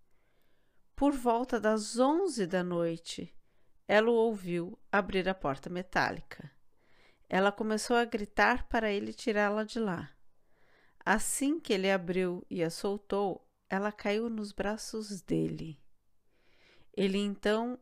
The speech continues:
a ajudou a entrar no carro e disse que iria levá-la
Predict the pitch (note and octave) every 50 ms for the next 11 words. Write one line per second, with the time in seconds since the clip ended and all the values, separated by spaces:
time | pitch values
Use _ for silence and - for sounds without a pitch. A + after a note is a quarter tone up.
0 | _ _ _ - F#3 F3+ F3+ G3 G3+ G3 F#3+ G3 G3 F#3+ F#3 F#3 F#3 - - F#3+
1 | F#3 G3 A3 A#3 A#3 G#3+ G#3+ - - - D#3 D3 D#3+ F3+ F#3 A3 A3 - - -
2 | - _ _ _ _ _ _ _ _ _ _ _ _ - A3+ G#3+ G3+ G3+ G3 G3
3 | G3+ G3+ G#3 - - - A3+ G#3+ - - - G#3+ G#3 G#3 F#3+ G#3+ A3+ B3 C4 C4
4 | B3+ B3 A#3+ A#3+ G#3 G3 F3 D#3 D3+ D3+ - - - E3